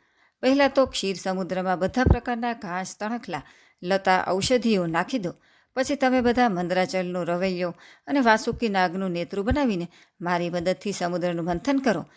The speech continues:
હવે આળસ અને પ્રમાદનો સમય નથી. હે દેવો, વિશ્વાસ રાખો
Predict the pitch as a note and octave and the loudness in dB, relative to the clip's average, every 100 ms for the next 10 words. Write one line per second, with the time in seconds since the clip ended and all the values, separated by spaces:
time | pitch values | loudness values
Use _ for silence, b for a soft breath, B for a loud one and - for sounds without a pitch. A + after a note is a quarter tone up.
0 | b b _ A3+ C4+ G3+ G#3+ A3+ A3+ - | b b _ 0 2 4 4 2 0 -4
1 | C4 B3+ G3+ F3+ E3+ E3+ F3 F3 F#3+ A#3+ | -4 -2 0 0 0 -2 -4 -2 -2 0
2 | C4 G3+ D#3 _ _ - A#3+ F3+ E3+ D#3+ | -2 -4 -10 _ _ -4 -2 0 -2 -4
3 | D#3+ b b b F#3 F3+ G3+ A3 C4+ B3+ | -8 b b b -6 -2 2 2 2 -2
4 | - - | -2 -8